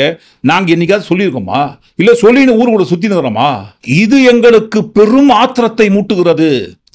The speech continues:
எங்களுக்கு என்று ஒரு கொள்கை இருக்கிறது. எங்க அதிமுக கட்சி இந்த மாதிரி ஒரு அறிவிப்பை கொடுத்துட போறாங்களோன்ட்டு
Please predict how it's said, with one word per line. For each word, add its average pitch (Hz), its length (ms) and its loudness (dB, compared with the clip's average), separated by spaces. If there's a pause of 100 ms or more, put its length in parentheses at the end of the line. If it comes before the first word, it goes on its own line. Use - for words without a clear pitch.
(100)
எங்களுக்கு 208 580 0
என்று 214 300 0 (220)
ஒரு 185 200 2
கொள்கை 214 340 2
இருக்கிறது. 143 460 -2 (440)
எங்க 214 240 2 (120)
அதிமுக 254 540 2
கட்சி 214 320 -4 (360)
இந்த 170 220 -2
மாதிரி 202 260 -2
ஒரு 190 140 2
அறிவிப்பை 175 340 -2
கொடுத்துட 190 340 -2
போறாங்களோன்ட்டு 170 680 -2